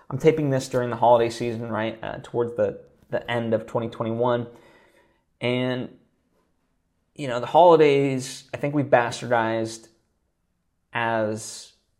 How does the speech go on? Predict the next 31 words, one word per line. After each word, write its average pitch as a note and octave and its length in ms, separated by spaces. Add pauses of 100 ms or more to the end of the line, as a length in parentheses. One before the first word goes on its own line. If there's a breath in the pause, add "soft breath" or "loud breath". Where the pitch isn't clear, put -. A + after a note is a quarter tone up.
this D3+ 180
time A#2+ 380
when, A#2 180
like, G#2 200
it's - 220 (180)
gift, - 260
gift, - 280
gifts, A#2+ 400
you A#2+ 80
know, G#2+ 160 (140)
"What C3+ 120
are B2+ 40
you A2+ 60
getting B2 220
me? A#2 140
What A2+ 100
are A2+ 40
you A2+ 60
getting A#2 240
me?" A2+ 380 (380 loud breath)
type A2+ 200
of A#2+ 80
thing, A2+ 280
when B2 180
really F#3 520 (1400)
we D3 100
should C#3 400 (460)
look G3+ 300
at A3 80
our E3+ 100
blessings A#2 840